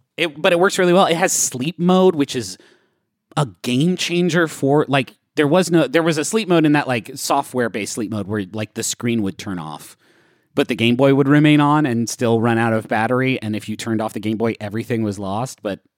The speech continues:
this doesn't have that. This just has a proper sleep mode on it that has made playing R P Gs on a Game Boy way more palatable. Um, yeah.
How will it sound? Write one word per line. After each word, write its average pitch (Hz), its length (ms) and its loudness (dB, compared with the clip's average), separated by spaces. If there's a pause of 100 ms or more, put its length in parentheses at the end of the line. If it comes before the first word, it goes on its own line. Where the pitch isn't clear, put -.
this - 200 -14
doesn't 110 280 -8
have 175 160 -2
that. 80 140 -8
This 85 120 -10
just 98 160 -10
has 104 140 -10
a 98 40 -10
proper 98 360 -10
sleep 160 260 -10
mode 92 160 -8
on 87 180 -10
it 78 160 -14 (100)
that 82 220 -14 (140)
has 92 240 -14
made 104 220 -6
playing 127 260 -4
R 131 100 -2
P 151 140 -6
Gs 180 380 -4 (400)
on 127 120 -2
a 147 40 0
Game 185 240 0
Boy 139 320 4 (140)
way 196 340 4
more 208 200 4
palatable. 127 760 -2 (160)
Um, 85 500 -8 (300)
yeah. 92 280 -8